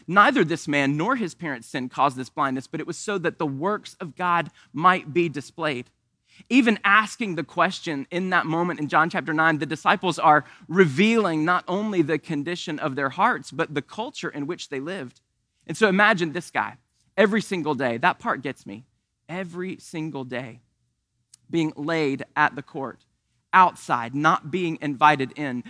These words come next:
knowing that every single person who passes you by is looking at you as a sinner, as someone who is unclean, unworthy,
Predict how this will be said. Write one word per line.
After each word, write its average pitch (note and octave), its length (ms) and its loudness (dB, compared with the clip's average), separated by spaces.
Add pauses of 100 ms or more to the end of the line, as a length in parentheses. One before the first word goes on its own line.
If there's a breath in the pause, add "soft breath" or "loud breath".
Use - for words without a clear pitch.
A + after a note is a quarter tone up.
(120)
knowing G3+ 340 4
that F3 140 0
every A3+ 300 0
single A3+ 360 -4
person G3 420 -6
who D3 100 -6
passes F3+ 540 -4
you F#3 100 -4
by E3+ 360 6 (300 loud breath)
is D3+ 180 0
looking G#3+ 420 2
at F#3 140 0
you E3 300 2
as D3 440 2 (140)
a C#3+ 60 -8
sinner, C3 460 -8 (440)
as D3+ 120 -4
someone E3 300 -2
who D#3+ 140 -4
is C3 240 -4 (160)
unclean, D3+ 720 -6 (440)
unworthy, D3+ 760 0